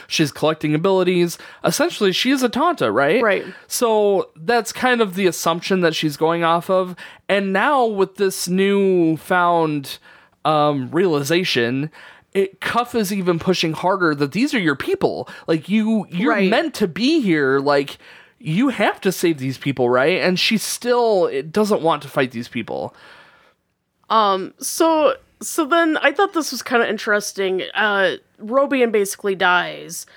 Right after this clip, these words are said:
Speaker 2: Um, and, like, Frey kinda, like, leaves to, like, process. And, like, the next thing you know, you're in New York.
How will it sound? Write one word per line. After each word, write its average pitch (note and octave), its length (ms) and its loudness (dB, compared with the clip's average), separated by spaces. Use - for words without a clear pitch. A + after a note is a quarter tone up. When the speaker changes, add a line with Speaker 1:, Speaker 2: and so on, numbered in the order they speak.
Speaker 2:
Um, F3 440 -2
and, A3+ 200 -2
like, A3+ 180 2
Frey C#4+ 460 0
kinda, D#4+ 400 2
like, G3 340 2
leaves G3 920 -4
to, G3 180 -6
like, F3 260 -6
process. G3 800 2
And, A3+ 240 -4
like, A3 180 -2
the A#3+ 100 2
next B3 360 -2
thing E4+ 160 2
you D#4 100 2
know, F#3 480 2
you're G3+ 320 -4
in D4+ 100 0
New G#3 120 -2
York. - 480 -6